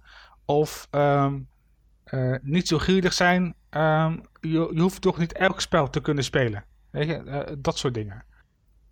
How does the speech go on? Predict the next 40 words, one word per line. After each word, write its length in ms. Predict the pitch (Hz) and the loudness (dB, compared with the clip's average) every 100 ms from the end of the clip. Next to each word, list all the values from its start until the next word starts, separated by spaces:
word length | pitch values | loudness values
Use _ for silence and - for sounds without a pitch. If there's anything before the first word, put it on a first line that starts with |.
| _ _ | _ _
Of 220 | 202 - - - _ | 0 0 -8 -20 _
je 120 | - | -4
kan 180 | 156 170 | 0 2
het, 120 | 156 156 _ | 0 -2 _
of 320 | - 160 - - | -4 -4 -4 -12
soms 300 | - 185 175 | -2 -2 0
krijgen 500 | - 170 160 156 147 | 2 2 4 0 0
developers 540 | 143 131 175 170 151 | -2 0 0 0 -4
negatief 460 | - 175 202 185 165 | 0 0 0 -2 -4
commentaar. 680 | 156 143 127 117 135 - - - _ _ _ _ _ _ - | -4 -2 0 0 0 -6 -20 -20 _ _ _ _ _ _ -8
Zo 200 | - 165 | -2 0
van, 280 | - 156 - | 2 0 2
"Oh, 380 | 170 170 170 165 | 4 4 4 4
eh, 180 | 165 | 2
je 80 | 165 | 2
maakt 300 | 165 175 170 | 4 2 2
het, 240 | 175 165 - | 0 -2 -4
eh, 280 | 160 151 147 - | 0 2 0 -2
te 100 | 170 | -2
simpel." 580 | - 202 196 190 180 | 2 0 2 2 2
Of, 280 | 170 147 - | 0 -4 -4
eh, 200 | 143 139 - _ _ _ - 160 - - | -4 -4 -8 _ _ _ -16 -14 -12 -8
een, 220 | 151 147 | -6 -4
eh, 120 | 139 | -6
veel 300 | 156 - 185 | -8 -2 0
gebruikt 460 | 180 160 165 160 - | 0 0 0 0 0
woord 280 | 170 175 170 | 0 2 2
is, 260 | 165 147 | -2 -4
eh, 160 | - 139 117 - | -4 -2 -2 0
"dumbing 380 | 156 180 175 160 | 2 2 2 0
it 260 | 156 - | -2 0
down." 420 | 147 151 117 104 - _ _ _ _ _ _ _ _ _ | 2 4 2 -6 -16 _ _ _ _ _ _ _ _ _
Zo 220 | - 143 | -6 -6
van, 100 | - | 0
"Oh, 80 | 156 | 2
je 80 | 156 | 2
ma-, 120 | 160 | 2
je 80 | 175 | 2
maakt 220 | 175 175 | 2 2
het 120 | 170 | 0